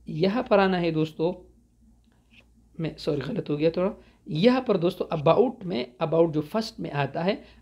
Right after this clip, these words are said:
उसको दोस्तों, मैं अभी आपको दिखाता चलूँ कि कैसे मैंने इसका नाम चेंज करना है दोस्तों। आपको मैं बताता चलूँ, मैंने इसका नाम रखना है दोस्तों, अ, चलो,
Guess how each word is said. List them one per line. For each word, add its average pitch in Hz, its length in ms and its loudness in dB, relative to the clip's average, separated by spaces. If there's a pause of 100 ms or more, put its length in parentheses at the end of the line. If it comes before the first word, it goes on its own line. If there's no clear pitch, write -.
(120)
उसको 240 300 -2
दोस्तों, 170 260 0
मैं 156 120 0
अभी 156 140 2
आपको 156 320 0
दिखाता 151 460 -2
चलूँ 151 300 -2
कि 147 100 -8
कैसे 202 440 -4
मैंने 156 400 0 (400)
इसका 156 760 -2
नाम 139 640 0
चेंज 139 480 -4
करना 120 320 -6
है 120 100 -6
दोस्तों। 127 340 -8 (100)
आपको 147 260 -6
मैं 139 100 -2
बताता 160 280 0
चलूँ, 185 300 0 (500)
मैंने 160 200 0
इसका 170 280 -2
नाम 151 320 2
रखना 151 280 -2
है 160 140 -2
दोस्तों, 143 640 -6 (380)
अ, 139 260 0
चलो, - 500 0